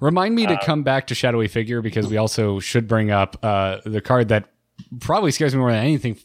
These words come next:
Speaker 1: about Mass Resurrection is Katrina Muerte, uh, an eight mana, six eight legendary
Speaker 2: Holy
Speaker 1: priest
Speaker 2: shit.
Speaker 1: minion that reads, "At the end of your turn, summon a friendly minion that died this game." So Mass Resurrection could bring Katrina back, which would then bring more crap back, and you just built yourself a spellstone.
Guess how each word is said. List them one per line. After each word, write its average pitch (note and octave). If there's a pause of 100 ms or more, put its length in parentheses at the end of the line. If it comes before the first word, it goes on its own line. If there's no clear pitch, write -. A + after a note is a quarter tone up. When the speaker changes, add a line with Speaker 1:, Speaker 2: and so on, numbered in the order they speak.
Speaker 1:
about G#2
Mass G2+
Resurrection G2+
is G2
Katrina B2
Muerte, G#2+ (480)
uh, G#2+
an G#2
eight C#3+
mana, A#2 (240)
six -
eight A#2+
legendary A2
Speaker 2:
Holy F#2
Speaker 1:
priest -
Speaker 2:
shit. A2+
Speaker 1:
minion G#2 (280)
that A2+
reads, A#2
"At A#2
the B2
end C3+
of A#2
your A2
turn, A#2+
summon B2+
a A#2
friendly A#2
minion A2+
that G#2
died G#2+
this G#2+
game." B2+
So B2+
Mass C#3+
Resurrection C#3
could E3
bring C#3+
Katrina G#3
back, D#3+
which D#3
would C#3+
then C#3
bring C3+
more E3
crap C3
back, C3
and C3
you C#3+
just C3
built F3+
yourself A#2+
a -
spellstone. G2